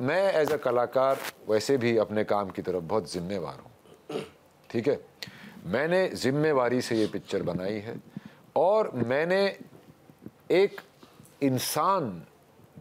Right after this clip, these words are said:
जो वीर दामोदर सा-, विनायक दामोदर सावरकर के पीछे एक इंसान भी है, वो सिर्फ एक छवि नहीं है। वो बेटे भी थे,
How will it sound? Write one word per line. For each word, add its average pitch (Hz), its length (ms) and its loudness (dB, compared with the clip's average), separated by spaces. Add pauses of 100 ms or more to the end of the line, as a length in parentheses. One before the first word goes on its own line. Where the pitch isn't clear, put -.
(120)
जो 135 180 4
वीर 147 500 4 (400)
दामोदर 135 440 2
सा-, - 360 -6
विनायक 117 500 0
दामोदर 131 360 2
सावरकर 123 420 2
के 135 140 2
पीछे 131 360 0
एक 143 120 0
इंसान 139 460 0
भी 143 160 4
है, 117 60 6
वो 110 120 4
सिर्फ 123 340 0
एक 131 140 2
छवि 143 340 2
नहीं 156 200 2
है। 90 220 -2 (2000)
वो 104 180 0
बेटे 120 400 2
भी 139 160 2
थे, 98 200 -6